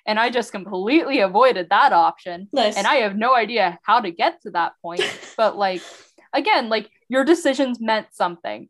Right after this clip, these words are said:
Speaker 2: Yeah.
Speaker 1: And I feel like even though we ended up in the same spot, like, I would have ended up on top of a mountain at that point,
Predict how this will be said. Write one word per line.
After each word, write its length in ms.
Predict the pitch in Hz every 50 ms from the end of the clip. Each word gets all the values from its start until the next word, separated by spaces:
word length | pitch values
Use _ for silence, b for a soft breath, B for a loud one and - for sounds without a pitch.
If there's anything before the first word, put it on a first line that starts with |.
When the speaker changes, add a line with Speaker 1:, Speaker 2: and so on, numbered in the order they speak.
| _ _ -
Speaker 2:
Yeah. 300 | 185 165 156 - - - - -
Speaker 1:
And 480 | - 220 214 196 180 180 175 170 - - _ _ _ _ _ _ _ _ _ -
I 140 | 196 214
feel 420 | 208 - - 214 208 202 196 202 202
like 340 | 196 190 185 180 180 175 - - _ _ -
even 280 | 254 254 233 254 262 247
though 300 | 240 233 226 220 214 202
we 260 | 185 196 220 214 202
ended 180 | 196 202 226
up 140 | 247 233 233 233
in 60 | 220
the 60 | 208
same 180 | - 214 196 196
spot, 380 | - - 254 254 254 254 214
like, 120 | 208 214 214
I 100 | 190 190
would 180 | 185 196 202 208
have 80 | 202
ended 240 | 208 196 190 190 196
up 180 | 190 196 196 - - - _ _ _ _ -
on 160 | - 202 202
top 220 | 208 220 196 - -
of 100 | 202 208
a 40 | 208
mountain 440 | 208 214 214 214 240 269 285 285 _ _ _ -
at 120 | 254 233
that 220 | 262 262 254 - -
point, 260 | 262 254 277 294